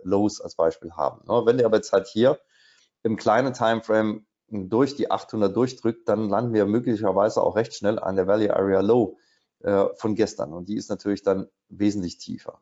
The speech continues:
So, das heißt, Short hier wäre natürlich richtig gewesen, äh, sieht man jetzt ja auch schon recht deutlich. Ähm, aber dann eben auch im Zweifelsfall nur bis hierhin und bei der acht null neun würde ich jetzt mal irgendwie aufpassen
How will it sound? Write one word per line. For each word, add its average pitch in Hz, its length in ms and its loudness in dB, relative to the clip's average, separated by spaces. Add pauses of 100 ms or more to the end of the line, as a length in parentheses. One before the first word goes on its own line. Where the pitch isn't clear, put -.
(220)
So, - 200 -4
das 95 160 -10
heißt, 95 240 2 (360)
Short 127 320 2
hier 127 180 2
wäre 117 120 4
natürlich 107 400 0
richtig 120 260 -4
gewesen, 104 560 -2 (420)
äh, 95 320 -2
sieht 101 180 -6
man 95 120 -2
jetzt 92 140 -6
ja - 100 0
auch 90 120 0
schon 92 160 -12
recht 92 260 -6
deutlich. 123 500 0 (540)
Ähm, 104 520 0 (140)
aber 95 220 0
dann 101 200 0
eben 104 220 -2
auch 101 240 2
im 98 60 -8
Zweifelsfall 95 680 2
nur 123 260 0
bis 117 140 -4
hierhin 104 360 -2
und 95 80 -6
bei 92 80 2
der - 160 0
acht - 180 -8
null 95 140 -2
neun 107 340 0 (480)
würde 98 160 -2
ich - 80 -6
jetzt 95 240 -4
mal 87 160 -2
irgendwie - 280 -6
aufpassen 98 680 -2